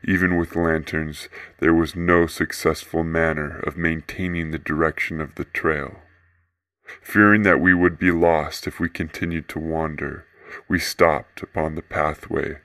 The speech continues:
for the remainder of the evening. We huddled closely together between the trees as space allowed, maintaining our warmth as best as possible, for there was no room to pitch our tents.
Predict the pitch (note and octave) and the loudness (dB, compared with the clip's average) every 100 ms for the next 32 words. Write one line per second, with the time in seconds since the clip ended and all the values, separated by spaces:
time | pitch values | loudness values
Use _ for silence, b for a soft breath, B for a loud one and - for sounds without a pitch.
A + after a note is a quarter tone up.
0 | B B - F2+ E2+ E2+ E2+ E2+ E2+ D#2+ | B B -4 0 2 2 2 2 2 0
1 | D#2 D2+ - - D#2 D2+ - - - _ | -2 -2 -10 -8 -6 -8 -10 -16 -18 _
2 | _ _ _ _ _ _ _ _ _ B | _ _ _ _ _ _ _ _ _ B
3 | B B G2+ G#2 G2+ G2 F2+ - G2+ F2+ | B B 0 6 8 8 6 4 6 6
4 | - F#2 F2 E2 F2 E2+ E2 - - F2+ | 6 0 0 4 4 6 0 -4 -4 -2
5 | F2 E2 - - F2+ D2+ E2 D2+ - F2 | -2 -2 -2 2 2 0 -2 -6 -2 2
6 | E2 - E2 E2 E2+ D2+ - - _ _ | 2 0 -4 -2 -2 -2 -6 -12 _ _
7 | B B B - F#2+ - G#2+ G2+ F#2+ F2+ | B B B 0 2 2 0 2 4 4
8 | F2 E2+ F2+ E2+ D#2 E2 D2+ - E2 D#2 | 4 4 4 2 0 -2 -2 0 0 0
9 | - D#2 - E2 D#2+ - - - - - | -6 -8 -4 -2 -2 -4 -12 -12 -14 -16
10 | _ b b b b b - E2+ E2 E2+ | _ b b b b b -2 2 2 0
11 | E2+ F2 F2 E2 F2 E2 D#2 - - E2 | 2 4 4 2 0 0 -4 -12 -6 -6
12 | - D2+ D2+ - D2+ D2 - - | -4 -4 -6 -6 -6 -6 -14 -18